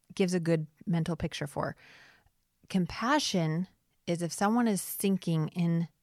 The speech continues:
sinking sand and I come to help them, I will grab hold of the tree that's anchored just next to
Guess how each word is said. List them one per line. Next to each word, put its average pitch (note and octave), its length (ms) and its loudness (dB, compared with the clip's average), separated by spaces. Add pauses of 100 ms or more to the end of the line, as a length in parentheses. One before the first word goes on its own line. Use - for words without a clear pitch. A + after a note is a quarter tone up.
(120)
sinking D#3+ 440 -2
sand E3 540 -4 (540)
and D#3+ 280 -4 (180)
I F3 180 0
come D#3+ 320 -4
to D#3 100 -10
help G3+ 360 -4
them, - 380 -8
I E3+ 140 -4
will E3+ 280 -4 (220)
grab F3+ 360 0
hold F#3+ 240 0
of E3+ 120 0
the D#3 100 -2
tree G#3+ 560 -4
that's D#3+ 240 -6
anchored D#3+ 400 -4
just D#3+ 320 -8
next - 600 -4
to E3 500 0